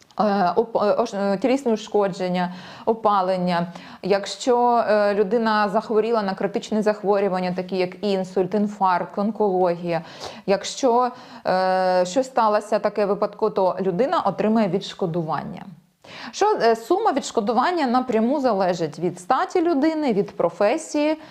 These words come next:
а, від, е, м, е, м, віку людини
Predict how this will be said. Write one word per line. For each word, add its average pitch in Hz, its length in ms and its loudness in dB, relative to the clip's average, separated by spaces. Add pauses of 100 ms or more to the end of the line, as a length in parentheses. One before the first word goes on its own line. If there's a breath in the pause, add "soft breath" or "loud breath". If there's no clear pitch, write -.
(180 loud breath)
а, 185 380 2
від, 180 380 0
е, 196 340 4
м, 175 580 -2
е, 160 300 0 (100)
м, 165 260 -4 (100)
віку 269 320 0
людини 269 420 2